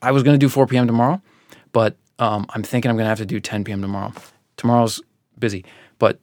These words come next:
one way, will either be four P M or ten P M. I don't know what works for your schedule, but my schedule is the one that has to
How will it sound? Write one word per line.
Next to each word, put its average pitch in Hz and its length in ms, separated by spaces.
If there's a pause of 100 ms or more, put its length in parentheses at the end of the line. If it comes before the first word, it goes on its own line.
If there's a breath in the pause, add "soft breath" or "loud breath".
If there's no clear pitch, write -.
(100)
one 139 260
way, 135 180
will 131 180
either 147 200
be 120 80
four 196 200
P 185 100
M 180 120
or - 20
ten 139 200
P 117 100
M. 101 220
I 120 80
don't 127 100
know 135 60
what 131 80
works 135 160
for 131 80
your 143 100
schedule, 151 400 (340 soft breath)
but 185 220 (1000)
my 110 220
schedule 113 360
is 104 100
the 110 60
one 104 160
that 101 100
has 98 200
to 95 260